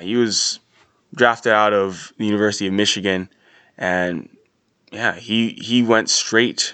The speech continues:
straight to the Angels without playing in the minor leagues. So that's, yeah, that's a, that's a big one, Jim Abbott.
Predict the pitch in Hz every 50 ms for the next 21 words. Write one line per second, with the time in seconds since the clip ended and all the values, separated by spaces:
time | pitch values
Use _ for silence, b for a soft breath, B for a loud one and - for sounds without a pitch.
0 | - _ - - - - 110 117 127 - - - - - 113 104 101 101 95 -
1 | b b b b b b b b _ - - - - 95 110 117 117 104 98 90
2 | 87 82 92 90 95 98 98 95 92 - _ _ _ _ _ _ _ - - 107
3 | 104 104 101 98 95 92 90 82 - _ _ _ _ _ _ _ _ _ _ _
4 | - 104 101 98 98 92 95 92 90 90 90 92 90 87 80 - - - - _
5 | _ _ _ _ _ _ _ _ _ _ _ _ _ _ _ _ _ _ _ _
6 | - - - - 90 80 76 - B B B B B B B B B B B B
7 | _ - 110 110 110 - - - - - - _ _ - 104 92 92 95 92 -
8 | 76 101 107 107 117 123 - 113 92 104 110 - 95 90 98 92 90 87 85 82
9 | 90 87 107 95 95 - - 92 92 92 92 90 87 -